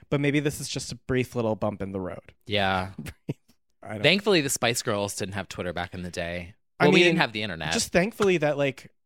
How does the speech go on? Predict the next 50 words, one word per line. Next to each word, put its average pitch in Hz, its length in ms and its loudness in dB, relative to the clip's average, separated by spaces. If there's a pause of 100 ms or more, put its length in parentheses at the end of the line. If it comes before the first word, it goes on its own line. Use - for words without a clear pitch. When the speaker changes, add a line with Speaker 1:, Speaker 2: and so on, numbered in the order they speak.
(220)
Speaker 1:
truly, 120 500 0 (380)
uh, - 100 -10 (160)
they've 147 400 0
gone 151 300 2
through 143 240 -2
life 123 420 -2 (380)
unproblematic. 127 880 -2 (360)
I, 127 180 -4
for 143 160 -4
the 139 100 0
most 143 300 0
part, 131 280 2
I 104 80 0
really 127 260 0
can't 123 240 -4
think 120 140 -6
of, 113 160 -10
like, 120 180 -4 (340)
that's 135 140 0
Speaker 2:
That's 151 160 4
not 143 140 2
true. 101 320 -2 (240)
Speaker 1:
Well, 95 340 -6 (220)
Speaker 2:
Posh 113 240 0
Spice 107 260 -4
didn't 113 220 -10
show 107 140 0
up - 80 -8
to 117 120 -4
the 101 80 -4
reunion. 95 540 -6
Speaker 1:
I 151 80 2
mean, 147 240 2
as 123 160 -2
far 165 220 2
as, 139 140 0
like, 117 200 -4
disrespecting 117 580 -6
the 104 120 -2
own 139 180 0
brand, 151 500 0
like, 127 240 2
the 120 120 4
own 117 520 4
<laughs> - 80 -20
band, 117 460 6
yes, 139 320 6
they've 117 180 0
done 117 220 0
that. 110 300 0